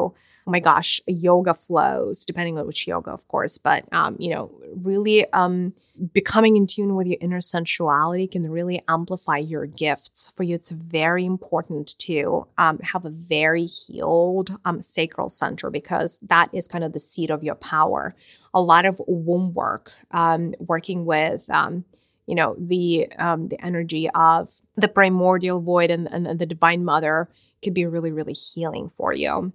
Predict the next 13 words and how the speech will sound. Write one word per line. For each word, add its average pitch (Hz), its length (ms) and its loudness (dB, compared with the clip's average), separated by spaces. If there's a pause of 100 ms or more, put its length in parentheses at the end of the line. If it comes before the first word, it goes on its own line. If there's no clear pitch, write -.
What 180 220 2
else? - 600 2
Um, 185 440 2 (140)
you 185 260 -6
could 226 200 0
also 214 320 0
be 202 160 -6
psychics, - 920 -2
uh, 185 100 6
but - 220 -6
very 254 320 4 (140)
different. - 800 -4
Um, 175 320 2